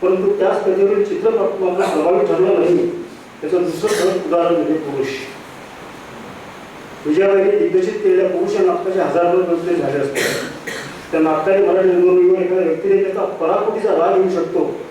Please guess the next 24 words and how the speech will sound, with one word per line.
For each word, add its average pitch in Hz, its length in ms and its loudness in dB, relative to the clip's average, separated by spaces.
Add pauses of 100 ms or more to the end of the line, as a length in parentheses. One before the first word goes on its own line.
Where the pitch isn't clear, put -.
(200)
याचा 175 180 2
इतिहास 180 320 2
निर्माण 160 280 2
केला. 135 220 -2 (1500)
अत्याचारापासून 202 880 2 (100)
सुरापर्यंतचा 196 1000 0
हा 180 120 0
प्रवास 165 360 0 (380)
विलक्षण 190 300 2
परिणामकारक 165 560 2
होता. - 280 -6 (540)
मात्र 160 240 2
या 185 160 4
नाटकाचे 185 400 -2
चित्रपटात 196 500 0
रूपांतर 175 400 2
करण्याची 170 320 0
जबाबदारी 156 440 2 (560)
कॅमेरामन 180 500 2
राजन 170 460 0
कोठारी 170 340 0
यांनी 160 120 4
स्वीकारली 147 380 -2
होती. 127 240 -2